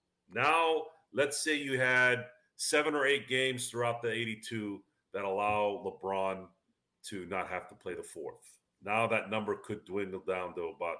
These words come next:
thirty-one, thirty, you know, a game. So that's how this has to play out. It's, it's a,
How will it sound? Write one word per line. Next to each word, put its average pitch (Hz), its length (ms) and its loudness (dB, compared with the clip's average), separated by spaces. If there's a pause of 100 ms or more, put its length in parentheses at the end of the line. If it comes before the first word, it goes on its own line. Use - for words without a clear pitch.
(120)
thirty-one, 82 520 -10 (140)
thirty, 78 340 -10 (360)
you 73 80 -20
know, 69 140 -16 (200)
a - 80 -20
game. 73 220 -12 (1300)
So 87 40 -18
that's 107 220 0
how 110 160 6
this 104 140 2
has 101 180 0
to - 80 -8
play 85 260 -4
out. 69 220 -8
It's, - 300 -4
it's - 200 -8
a, 87 320 2